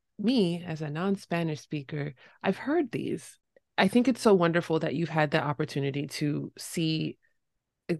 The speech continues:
the expression of the Spanish language all over the United States. And, um, I had a guest on the show who's, she's a friend of mine,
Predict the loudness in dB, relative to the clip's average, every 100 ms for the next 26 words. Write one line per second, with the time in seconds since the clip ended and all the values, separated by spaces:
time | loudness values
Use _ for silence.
0 | -2 -2 -2 -2 2 2 2 -2 -2 -4
1 | -4 -6 0 2 2 -2 -2 -2 -2 -4
2 | -2 0 2 0 0 -2 -2 -4 -4 -2
3 | -2 -2 -2 -2 0 0 -4 -4 -14 -18
4 | -20 0 4 6 4 2 0 2 2 6
5 | 6 4 2 2 2 0 0 -2 -2 0
6 | 2 2 2 -2 0 0 0 -4 -12 -10
7 | -8 -6 -4 -4 -2 -4 -4 -4 -8